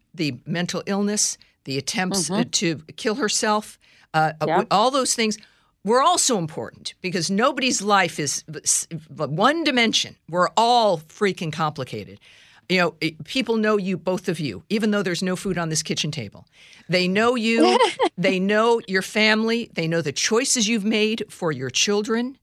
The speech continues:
Speaker 1: They know, and that this is, and I get the goosebumps 'cause I think what, what you did, Sean,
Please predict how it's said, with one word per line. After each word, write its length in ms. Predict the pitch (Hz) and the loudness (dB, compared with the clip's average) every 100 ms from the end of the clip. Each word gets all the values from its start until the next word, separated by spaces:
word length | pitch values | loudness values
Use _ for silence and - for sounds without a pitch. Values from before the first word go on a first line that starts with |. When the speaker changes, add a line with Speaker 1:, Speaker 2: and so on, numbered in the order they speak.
| _ - - | _ -20 -4
Speaker 1:
They 140 | - 165 | -2 0
know, 300 | 170 185 196 | 2 0 0
and 120 | 165 | -2
that 140 | 175 180 | -2 -2
this 200 | 190 - | 0 -2
is, 100 | 170 | -2
and 140 | - | 0
I 60 | 175 | 0
get 160 | 180 208 | 0 -2
the 80 | 214 | -4
goosebumps 480 | 269 - 147 131 | -4 -2 -4 -4
'cause 160 | - 175 | -6 -4
I 80 | 170 | -4
think 360 | 151 185 175 - _ _ | -2 -4 -6 -12 _ _
what, 240 | 165 180 - | -4 -4 -2
what 140 | 185 | -4
you 120 | 202 208 | -2 -2
did, 200 | 208 185 | -2 -2
Sean, 320 | 170 110 | -4 -6